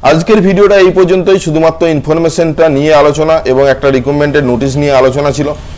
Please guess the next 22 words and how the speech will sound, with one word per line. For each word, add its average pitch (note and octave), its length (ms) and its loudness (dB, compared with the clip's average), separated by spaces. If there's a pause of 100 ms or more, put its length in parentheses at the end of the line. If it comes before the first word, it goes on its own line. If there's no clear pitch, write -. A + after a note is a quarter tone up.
(160)
বিষয়টা F3+ 360 2
সম্পূর্ণ F3+ 440 2
ভালোভাবে D#3+ 440 4
বুঝতে D3+ 340 0
পেরেছেন। E3 380 0
যদি C#3 200 0
ভিডিওটা D3 360 2
ভালো C3 200 0
লাগে, C#3+ 220 2
লাইক B2+ 300 2
এবং D3+ 200 -2
শেয়ার C3+ 280 0
করতে C#3 280 -2
ভুলবেন C#3 320 -2
না। D3 100 -2
আমাদের B2+ 300 0
চ্যানেলে C3+ 380 0
নতুন C#3+ 240 -4
হলে D3 160 -2
চ্যানেলটাকে B2 420 -2
সাবস্ক্রাইব C#3 520 0
করুন, D#3+ 220 0